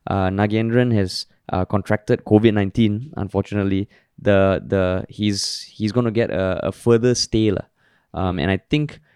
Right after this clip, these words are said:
there's no fixed date, um, on, on when the, the execution will happen, or, or when the outcome of the, the next round of appeals will be announced. But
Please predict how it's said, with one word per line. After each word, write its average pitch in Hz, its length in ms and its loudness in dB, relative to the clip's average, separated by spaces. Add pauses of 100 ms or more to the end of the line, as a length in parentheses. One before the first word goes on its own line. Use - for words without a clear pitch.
(220)
there's 113 220 2
no 160 300 0
fixed - 460 -2
date, 110 300 2 (140)
um, 90 480 -4 (580)
on, 98 280 2
on 90 280 -2
when 113 400 2
the, 95 340 0
the 90 120 -4
execution 101 580 -6
will 110 180 4
happen, 117 440 0 (220)
or, 92 560 4
or 92 180 2
when 110 380 2 (300)
the - 180 -2
outcome 113 380 0
of 90 180 -2
the, 90 480 0 (240)
the 95 140 0
next 110 340 0
round 117 200 2
of 95 60 2
appeals 98 380 0
will 95 100 2
be 90 140 -2
announced. 101 400 0
But 92 180 0